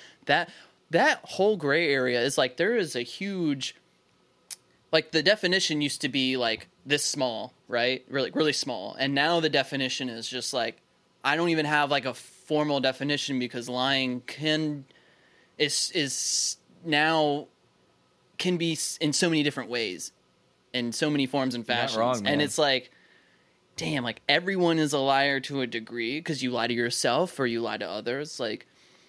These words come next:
Speaker 1: but, you know, it's like, you gotta, sometimes you don't even, this, this is my last thought. Sometimes you lie and you don't even think of it as lying.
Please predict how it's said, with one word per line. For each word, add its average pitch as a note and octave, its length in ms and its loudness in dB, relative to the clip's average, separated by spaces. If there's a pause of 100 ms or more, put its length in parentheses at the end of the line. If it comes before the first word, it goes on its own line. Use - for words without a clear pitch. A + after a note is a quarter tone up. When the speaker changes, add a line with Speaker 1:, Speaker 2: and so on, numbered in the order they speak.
(440)
Speaker 1:
but, C#3 260 4 (920)
you F#3 180 2
know, E3 160 6
it's E3+ 220 4
like, D#3+ 340 2
you E3 80 -2
gotta, F3+ 320 4 (140)
sometimes F3+ 440 0
you F3 120 4
don't G3 160 4
even, F#3 400 -2 (240)
this, - 280 -8
this G#3+ 200 0
is G3 40 -4
my E3+ 140 4
last D3+ 240 4
thought. F#3 140 0
Sometimes C4 400 -2
you F3+ 80 -2
lie C#3+ 380 0
and A#3 140 0
you E3+ 100 -2
don't G3+ 200 2
even F#3 240 0
think F#3 300 -2
of D3+ 120 2
it C3 200 2
as B2 240 0
lying. B2 540 -4